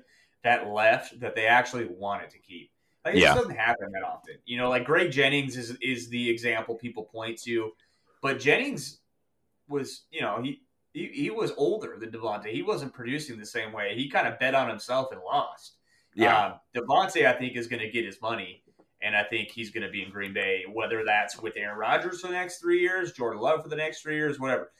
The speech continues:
Speaker 1: It's, it's, it is within the Packers' best interest to not let Davante <laughs> Adams go anywhere.
Speaker 2: Yes, I, I'll, I will say this, though. I will say this. If,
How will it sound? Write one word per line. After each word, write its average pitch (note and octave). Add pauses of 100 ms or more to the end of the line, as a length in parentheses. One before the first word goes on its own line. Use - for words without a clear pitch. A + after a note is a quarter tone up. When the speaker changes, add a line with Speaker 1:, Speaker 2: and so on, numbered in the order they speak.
(200)
Speaker 1:
It's, C#3+ (140)
it's, D3
it E3+
is E3+
within D#3
the C#3
Packers' C3
best B2
interest B2
to A#2
not A#2
let A#2 (100)
Davante A#2+
<laughs> -
Adams G#2+
go F#2+ (360)
anywhere. A#2+
Speaker 2:
Yes, A3 (280)
I, D3+ (120)
I'll, F3
I D#3+
will F#3+
say G3+
this, C#3+
though. F2+
I A2+
will D3
say D#3+
this. G2 (280)
If, D#3